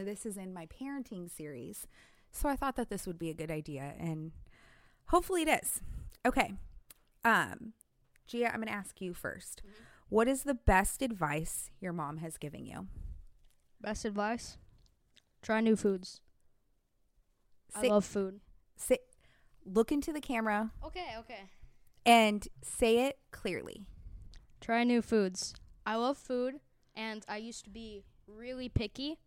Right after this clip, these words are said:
Speaker 1: Yeah.
Speaker 2: But now I try almost everything I see except beans. I don't like beans.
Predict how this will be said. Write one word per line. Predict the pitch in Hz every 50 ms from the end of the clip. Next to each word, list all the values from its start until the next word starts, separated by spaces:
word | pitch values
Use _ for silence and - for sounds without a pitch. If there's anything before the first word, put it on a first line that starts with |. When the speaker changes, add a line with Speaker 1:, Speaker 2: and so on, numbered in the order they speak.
| _ _
Speaker 1:
Yeah. | 190 180 - - - - - _
Speaker 2:
But | - 240 220
now | 233 233 226 233 254 277 294 - _ _ _ _ -
I | - 226
try | 233 - 247 240 247
almost | 233 240 240 233 220 - -
everything | - 226 214 233 233 - 240 233 220
I | 202
see | 196 - - 214 180 175 180 -
except | - 190 - 226 214 214 180
beans. | 185 214 190 175 165 170
I | 175 185
don't | 190 202 151
like | 185 185 180 165
beans. | 175 170 156 147 156 - - - - -